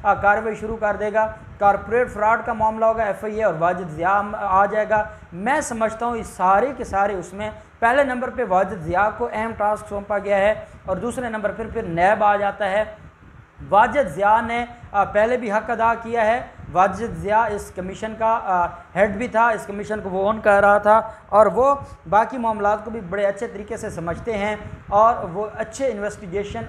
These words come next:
officer भी हैं। और जिस तरीके से ख्वाजा हारिस ने उनसे, अ, जो पनामा के papers case के हवाले से वो जिरा करते रहे और वो तीन तीन चार चार दिन जिरा चलती थी, वो सारे मामलात भी हमारे सामने हैं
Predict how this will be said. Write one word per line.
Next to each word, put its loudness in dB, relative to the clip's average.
officer -4
भी -6
हैं। -2
और 4
जिस -10
तरीके -8
से -8
ख्वाजा 2
हारिस 2
ने -6
उनसे, -8
अ, 4
जो -2
पनामा -2
के -4
papers -8
case -4
के -4
हवाले 2
से -6
वो 0
जिरा 2
करते -4
रहे 2
और 2
वो -4
तीन -8
तीन -8
चार 4
चार 0
दिन -6
जिरा 2
चलती -4
थी, -6
वो 6
सारे 0
मामलात -2
भी -8
हमारे -4
सामने -8
हैं -8